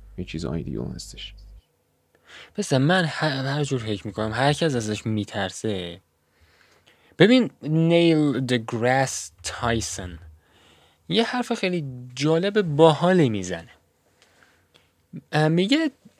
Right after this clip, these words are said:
Speaker 2: دویست سال پیش، اه، وقتی که، دویست سال پیش نه، اون زمانی که کامپیوترها تازه داشتن می‌اومدن، یعنی مثل شاید مثلاً ده سال قبل از این که، آه، مثلاً هیچ کامپیوتری نباشه،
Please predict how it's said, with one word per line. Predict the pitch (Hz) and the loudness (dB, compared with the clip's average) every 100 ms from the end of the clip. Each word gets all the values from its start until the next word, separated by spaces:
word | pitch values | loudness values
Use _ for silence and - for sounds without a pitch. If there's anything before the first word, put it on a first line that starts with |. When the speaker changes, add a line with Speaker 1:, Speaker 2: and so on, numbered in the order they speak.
| _ 147 | _ 0
Speaker 2:
دویست | 160 170 180 - | 2 2 0 4
سال | 170 170 | 4 6
پیش، | 160 226 202 147 - - - _ _ _ _ - - _ _ 143 | 4 4 6 4 0 -8 -16 _ _ _ _ -20 -20 _ _ 2
اه، | 135 127 127 123 | 4 4 0 -2
وقتی | 120 139 - 190 | 0 -2 -2 -4
که، | 196 185 - - - 131 127 | -2 -4 -4 -12 -8 -4 4
دویست | 165 165 | 4 4
سال | 170 | 2
پیش | 170 160 120 | 2 0 -4
نه، | 90 - | -8 -8
اون | 160 202 269 240 | -2 2 4 6
زمانی | 143 143 151 151 | 6 6 4 2
که | - | -2
کامپیوترها | - - 107 101 - 107 101 - 107 104 - 113 113 117 117 113 - | -6 -4 -4 -6 -4 -4 -6 -6 -6 -6 -6 -4 -2 0 0 -2 -10
تازه | - 196 208 208 214 220 202 165 202 | -8 2 8 10 10 10 8 8 8
داشتن | 170 147 - 131 | 8 6 4 0
می‌اومدن، | 117 101 90 90 | 2 -2 -2 -4
یعنی | 92 | -4
مثل | 95 113 131 | -6 -6 -2
شاید | 120 127 | 4 4
مثلاً | 117 117 117 - - - - - - | 4 2 2 0 -18 -18 -20 -2 6
ده | 170 180 | 6 8
سال | 175 170 | 6 6
قبل | 165 156 | 6 6
از | 156 | 4
این | 165 | 4
که، | 160 170 - - - - - _ _ _ _ _ - | 2 0 -2 -18 -20 -20 -20 _ _ _ _ _ -2
آه، | 135 131 135 135 156 | 0 2 4 4 4
مثلاً | 151 131 160 | 2 4 4
هیچ | 165 190 - | 2 -2 -4
کامپیوتری | - - 127 120 127 123 139 123 | -4 4 4 4 0 4 4 4
نباشه، | 101 117 139 123 98 98 | 2 4 4 2 -2 -6